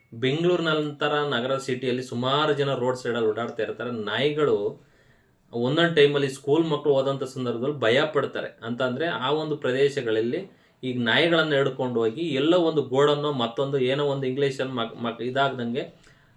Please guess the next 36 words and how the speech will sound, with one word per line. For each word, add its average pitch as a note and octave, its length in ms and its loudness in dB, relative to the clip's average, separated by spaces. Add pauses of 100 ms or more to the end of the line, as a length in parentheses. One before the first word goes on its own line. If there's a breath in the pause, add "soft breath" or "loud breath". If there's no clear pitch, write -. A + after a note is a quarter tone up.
ಆ, D#3+ 60 -8
ಅದೇನು D3+ 540 -2
ಮತ್ತೆ C#3 340 0
ಮರಿ D3 300 6
ಹಾಕ್ದಂಗೆ D3 360 2
ಏನೋ C#3+ 140 2
ಒಂದು C3+ 140 -2
ಇಂಗ್ಲೀಷನ್ C#3+ 400 2
ಮಾಡಿಸಿ B2 340 -4
ಅದೇನೇನೋ G3+ 540 0
ಒಂದು F3 280 0
ಕಂಟ್ರೋಲ್ E3 400 6
ಮಾಡ್ತಕ್ಕಂಥ E3 440 0
ಕೆಲಸವನ್ನ D3 480 -2
ಮಾಡ್ಬೇಕೆ C3+ 500 -2
ಹೊರತು A#2+ 460 -4 (480 soft breath)
ನೀವು D#3 200 0
ಈ F#3 120 6
ರೀತಿಯಾಗಿ F#3+ 480 4
ಆರು D3+ 260 6
ತಿಂಗಳು F3 580 2
ಬಾಡೂಟ C#3+ 420 4
ಹಾಕ್ಬಿಟ್ಟು E3 360 2
ಇನ್ನು C3+ 140 2
ಆರು D3 160 2
ತಿಂಗಳು E3+ 240 -2
ಕೊಡದೆ D3 240 2
ಹೋದ್ರೆ, C#3 300 0
ಅದನ್ನ A2 260 -4
ಪೂರ್ಣ E3+ 340 0
ಪ್ರಮಾಣದಲ್ಲಿ E3 500 -2
ಮಾಡದೆ D3 240 0
ಹೋದ್ರೆ C3+ 220 0
ನಾಯಿಗಳು F3+ 460 2
ಏನ್ F3 140 0
ಮಾಡ್ತವೆ? C#3 640 -6